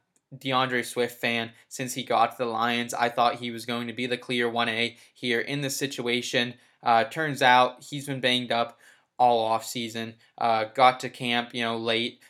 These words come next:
due to these injuries, and Kerryon looks like the guy heading into week one. Uh, if you drafted him late, uh, I actually, I'm, I'm, I think it's, uh,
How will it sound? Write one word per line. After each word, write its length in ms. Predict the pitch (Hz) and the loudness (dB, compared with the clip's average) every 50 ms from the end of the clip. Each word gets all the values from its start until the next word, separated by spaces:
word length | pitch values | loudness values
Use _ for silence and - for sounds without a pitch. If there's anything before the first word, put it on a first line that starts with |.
| _ _ - | _ _ -6
due 140 | 131 127 | -4 -4
to 60 | 123 120 | -2 -2
these 220 | 123 123 117 110 | -4 -4 -4 -4
injuries, 540 | 120 117 120 117 123 123 120 120 117 117 - | -4 -4 -4 -6 -6 -6 -4 -6 -6 -8 -8
and 260 | - 123 117 117 113 | -6 -4 -4 -4 -4
Kerryon 380 | - 139 135 147 156 160 156 139 | 0 2 2 2 2 2 0 0
looks 220 | 135 135 135 - | -2 -4 -2 -2
like 280 | 143 127 127 123 - - | 0 0 0 -2 -4 -8
the 100 | - 123 | -10 -4
guy 300 | - 131 117 113 117 120 117 | 0 2 4 6 4 4 2
heading 320 | 120 117 113 117 117 117 | 0 -2 -2 -2 -4 -6
into 340 | - 120 120 123 - - 117 | -6 -8 -8 -8 -8 -10 -10
week 260 | 117 120 113 - - 117 | -8 -10 -10 -10 -10 -8
one. 340 | 117 113 113 110 110 113 _ _ _ _ _ _ 117 | -6 -4 -4 -6 -6 -10 _ _ _ _ _ _ -6
Uh, 180 | 113 117 113 110 | -4 -2 -2 -2
if 180 | 123 123 - 147 | -2 -4 -6 -8
you 80 | 156 | -8
drafted 480 | 139 123 135 127 131 143 143 - 143 135 | -4 2 4 4 4 4 2 -4 -8 -8
him 220 | 135 131 131 127 | -8 -8 -6 -4
late, 360 | 120 120 123 127 135 139 - _ _ _ _ _ _ - | -2 -2 -2 -2 -2 -4 -10 _ _ _ _ _ _ -2
uh, 60 | 123 | 0
I 280 | 120 117 113 120 127 139 | 2 4 6 6 6 6
actually, 420 | 143 139 - 135 127 123 123 - _ _ _ _ _ _ - | 6 4 0 -8 -8 -8 -10 -12 _ _ _ _ _ _ -6
I'm, 140 | - 127 135 - | -4 -2 -2 0
I'm, 220 | - 127 - - | 0 -2 -2 -4
I 80 | - 131 | -8 -10
think 180 | - 165 165 | -8 -6 -6
it's, 260 | 156 143 - - - - | -6 -6 -6 -4 -2 0
uh, 280 | 120 117 113 113 - | 2 2 2 0 -4